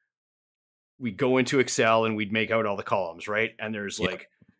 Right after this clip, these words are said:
Speaker 1: first name, last name, phone number, what the problem is, what building they're in, the category of the problem, et cetera. Everything we care about, about a ticket. We'll just write it in Excel. Can we all agree that, you know, what we do?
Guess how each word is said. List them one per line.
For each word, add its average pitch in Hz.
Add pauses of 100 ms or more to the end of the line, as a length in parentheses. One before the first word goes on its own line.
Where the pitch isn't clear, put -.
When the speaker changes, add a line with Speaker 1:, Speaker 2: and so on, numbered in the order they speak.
(180)
Speaker 1:
first 180
name, 156
last 131
name, 123
phone 160
number, 147
what 127
the 156
problem 127
is, 113
what 113
building 131
they're 107
in, 98 (400)
the 127
category 135
of 117
the 113
problem, 110
et 107
cetera. 117
Everything 262
we 202
care 170
about, 135
about 107
a 98
ticket. -
We'll 151
just 165
write 170
it 160
in 113
Excel. 101
Can -
we 127
all 127
agree 127
that, 117 (100)
you 120
know, 107
what -
we 117
do? 135